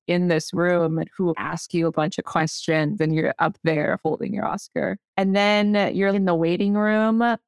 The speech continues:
The way the award show works, you can't just go back to your seat. You have to wait for a commercial break.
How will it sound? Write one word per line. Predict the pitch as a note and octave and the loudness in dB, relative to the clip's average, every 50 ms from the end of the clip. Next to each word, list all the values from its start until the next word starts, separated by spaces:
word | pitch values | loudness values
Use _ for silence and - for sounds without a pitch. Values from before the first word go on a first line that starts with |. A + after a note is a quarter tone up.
| _ _ - | _ _ 0
The | F#3+ F#3 | 2 2
way | F3 F3 E3+ E3+ | 2 2 2 2
the | E3 F3+ F3+ | 0 0 0
award | F3 E3 D#3+ D#3 D#3 D#3 D#3 | 2 2 2 2 2 0 -2
show | - - - F3 D#3+ | -2 -2 0 2 2
works, | D3+ D#3 D3+ D#3+ D#3+ D#3+ - - | 2 2 2 2 2 0 -2 -4
you | G3 F3+ | -4 -4
can't | - - - E3+ E3+ E3 - | -2 -2 -2 -2 -2 -2 -2
just | - D3 E3 - - - | -2 -2 -4 -4 -4 -2
go | F3+ E3+ | 0 0
back | E3 E3 D#3+ D3 D3 - | 2 2 0 -2 -2 -6
to | - - F#3 | -6 -2 0
your | D#3+ D3 D3 | 0 0 0
seat. | D3+ - - - E3+ - | -2 -4 -2 -2 0 0
You | - | 0
have | D#3+ - | -2 -2
to | - - - | -2 -2 -2
wait | C#3+ D#3 - - - | 0 0 0 -2 -4
for | - - D3 D3 C3 | -4 -4 -4 -2 -2
a | - | -4
commercial | - - - F#3 - - - - - - - - | -4 -4 -4 -2 -2 -2 -4 -4 -4 -4 -4 -2
break. | G3 - - - - B2 - | -2 -4 -4 -4 -4 -4 -6